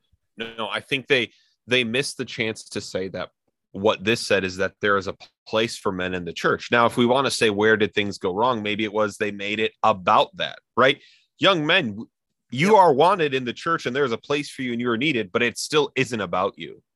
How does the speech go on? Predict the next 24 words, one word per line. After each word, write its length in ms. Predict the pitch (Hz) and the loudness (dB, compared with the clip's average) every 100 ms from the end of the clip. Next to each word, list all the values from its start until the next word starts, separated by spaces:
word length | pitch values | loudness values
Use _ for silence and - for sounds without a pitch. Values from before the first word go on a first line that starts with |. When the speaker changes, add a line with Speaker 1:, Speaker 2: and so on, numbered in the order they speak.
| _ | _
Speaker 2:
Yeah. 180 | 202 214 | 0 2
Speaker 1:
Right? 180 | 117 107 | 4 4
It's, 380 | 110 107 - - - | 2 0 -6 -12 -20
it 880 | - _ _ _ _ _ _ - | -20 _ _ _ _ _ _ -2
Speaker 2:
Right, 80 | 175 | 0
this 40 | 170 | 2
Speaker 1:
still 220 | 180 160 | 4 4
Speaker 2:
is 60 | 143 | 4
the 60 | 143 | 0
Speaker 1:
isn't 80 | |
a 20 | 156 | 2
Speaker 2:
household 420 | 180 180 196 180 | 0 0 0 0
of 140 | 160 | 0
God. 240 | 165 175 151 | 2 2 0
There's 160 | 147 | -2
also 520 | 165 160 180 147 131 _ _ _ | -2 -4 0 0 0 _ _ _
sisters. 500 | - 170 - 120 101 | -10 -10 -8 -10 -10
There's 160 | 135 147 | -10 -2
not 160 | 180 | -2
just 220 | 202 185 - | -2 -6 -2
brothers, 320 | 165 160 156 | 0 0 -2
there's 160 | 175 190 | -4 -4
also 220 | 175 151 | -4 -6
sisters, 340 | 147 135 135 | -8 -8 -8